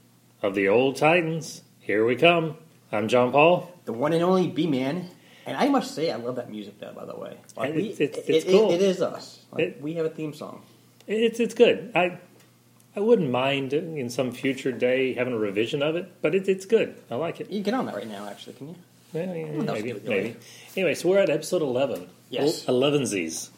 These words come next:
Speaker 1: which kind of fits since we do this over lunch.
Speaker 2: <laughs> It's true. Quite eleven
Speaker 1: Yeah.
Speaker 2: o'clock.
Speaker 1: Yeah, yeah. Um, so there was my minor Hobbit joke that I said I would make for today. It was very minor, almost not a
Speaker 2: That
Speaker 1: joke.
Speaker 2: was the build-up joke?
Speaker 1: That was, that was, that was it.
Speaker 2: I'm disappointed.
Speaker 1: Yeah, well, you know,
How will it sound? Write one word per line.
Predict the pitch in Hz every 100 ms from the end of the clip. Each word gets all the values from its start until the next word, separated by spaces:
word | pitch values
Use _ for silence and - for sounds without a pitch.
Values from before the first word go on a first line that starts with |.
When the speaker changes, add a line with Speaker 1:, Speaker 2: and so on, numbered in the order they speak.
| _ -
Speaker 1:
which | - - -
kind | - 110
of | -
fits | 143 127
since | - 98
we | 107
do | 110
this | 104 120
over | 98
lunch. | 110 95 - - _
Speaker 2:
<laughs> | - - -
It's | - -
true. | - 147 - -
Quite | - 131
eleven | 127 120
Speaker 1:
Yeah. |
Speaker 2:
o'clock. | 147 131 - -
Speaker 1:
Yeah, | 156 208 - -
yeah. | 190 - - - - - -
Um, | 127 123 110 95 90 - - -
so | - 107
there | 117
was | 110
my | 101
minor | 95 95 87 -
Hobbit | 107 92 95
joke | 92 87 -
that | 90
I | 85
said | - 92
I |
would | 82 80 - _ -
make | 95 95
for | -
today. | 87 87 82
It | 95
was | 90
very | 87 98 95
minor, | 90 90 98
almost | 110 107 113
not | 98
a | -
Speaker 2:
That | 139
Speaker 1:
joke. | 151
Speaker 2:
was | 143
the | 135
build-up | 127 139 160 -
joke? | 170 175
Speaker 1:
That | 113
was, | 110 104
that | 107 107
was, | 92
that | 95
was | 95 87
it. | 87 107 151 113
Speaker 2:
I'm | 113
disappointed. | 120 120 - 101 104 - -
Speaker 1:
Yeah, | 110 135 135
well, | 90 82 80
you | 113
know, | 80